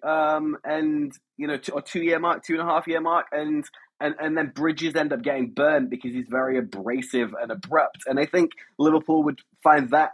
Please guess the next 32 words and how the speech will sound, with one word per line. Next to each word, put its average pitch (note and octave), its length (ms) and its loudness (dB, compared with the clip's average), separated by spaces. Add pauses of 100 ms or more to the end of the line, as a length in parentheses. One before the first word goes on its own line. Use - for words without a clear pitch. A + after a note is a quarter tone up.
potentially C3+ 800 -4 (360)
a, B2+ 100 0
a, B2+ 320 -4
a - 40 -2
kind C3+ 220 0
of A#2+ 140 -4 (140)
mark B2+ 360 2
against A#2 680 -2
the B2 80 -4
likes A#2 300 -2
of A2+ 80 -12
Thomas G#2+ 260 -6
Tuchel. F#3+ 380 -2 (500)
Um, C#3+ 520 6
and D3 180 2
third C4+ 360 6
and D3 200 -6
finally D3 680 -2 (160)
would B2+ 300 -4
be B2 380 -4 (140)
Zinedine A2+ 400 -6
Zidane, G#2 340 -4 (580)
who B2 480 6 (420)
I, D3 180 6
I D#3 220 6
think D#3 220 -2
without C#3+ 400 0
doubt C3+ 380 0 (100)
is C3 160 -2
an C3 100 0
incredible C#3 800 -2
candidate G#2+ 560 -2